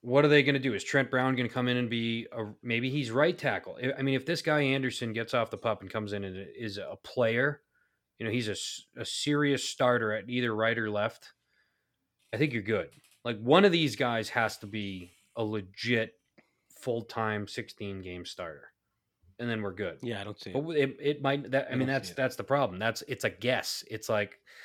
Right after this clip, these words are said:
Speaker 1: "Uh, maybe," you know, there, there's a chance. There's not, no
Speaker 2: Yeah.
Speaker 1: chance of it happening,
Speaker 2: Hmm.
Speaker 1: but it's a chance.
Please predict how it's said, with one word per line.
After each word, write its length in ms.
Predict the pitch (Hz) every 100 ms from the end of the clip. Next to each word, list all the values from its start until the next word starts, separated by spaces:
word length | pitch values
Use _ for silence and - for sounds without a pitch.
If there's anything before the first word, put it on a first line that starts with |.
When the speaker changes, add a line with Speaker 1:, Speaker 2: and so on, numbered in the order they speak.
| - - -
Speaker 1:
"Uh, 260 | 165 226 277
maybe," 680 | 226 285 254 139 117 - _
you 100 | 165
know, 160 | 175 160
there, 160 | 190
there's 220 | 190 165
a 60 | 151
chance. 440 | 151 240 233 170
There's 220 | - 160 151
not, 320 | 180 170 -
no 380 | 131 143 156 208
Speaker 2:
Yeah. 60 |
Speaker 1:
chance 320 | - 156 123
of 100 | 120
it 60 | 107
happening, 480 | 104 104 107 110 131 -
Speaker 2:
Hmm. 100 | 180 - _ _
Speaker 1:
but 120 | - 139
it's 180 | 190
a 40 | 139
chance. 640 | - 196 180 123 - -